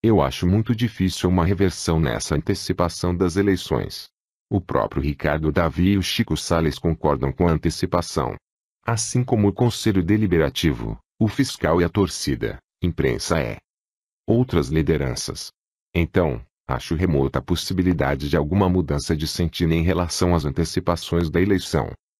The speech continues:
Próximos passos após a Assembleia Geral Extraordinária? Na segunda eu vou nomear uma comissão eleitoral e quero no domingo aprovar o calendário junto com a decisão de antecipação. A proposta que estamos trabalhando é que o primeiro turno das eleições possa ocorrer no dia dezessete de abril.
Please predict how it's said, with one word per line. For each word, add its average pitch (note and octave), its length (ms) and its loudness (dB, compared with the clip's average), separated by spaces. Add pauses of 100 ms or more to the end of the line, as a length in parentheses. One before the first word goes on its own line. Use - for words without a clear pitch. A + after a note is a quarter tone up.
(460)
Próximos F2+ 440 -2
passos C#2 420 -2
após D#2+ 400 0
a E2+ 40 4
Assembleia C#2 540 0
Geral C#2+ 400 0
Extraordinária? D#2+ 840 0 (760)
Na D#2 120 2
segunda G2 440 0
eu G#2+ 80 4
vou F#2+ 200 2
nomear D#2 400 2
uma D2+ 160 0
comissão E2 500 0
eleitoral D#2 500 2
e E2+ 60 2
quero E2+ 320 2
no F#2 100 2
domingo D#2 440 0
aprovar D#2 360 0
o D#2 60 2
calendário D#2+ 540 2
junto D#2 320 -2
com F2+ 160 2
a E2 40 2
decisão D#2+ 480 0
de E2 140 0
antecipação. F2 880 -2 (480)
A - 80 -4
proposta - 540 -2
que A#2+ 140 -2
estamos C#2+ 420 -2
trabalhando D2+ 540 0
é D2 40 2
que - 120 -6
o D2+ 40 0
primeiro D2+ 400 2
turno F#2+ 320 2
das F2 220 0
eleições F2 540 2
possa D#2+ 320 0
ocorrer D#2 400 0
no D#2+ 120 2
dia D2+ 240 2
dezessete D2+ 640 0
de F#2 120 2
abril. C#2 340 0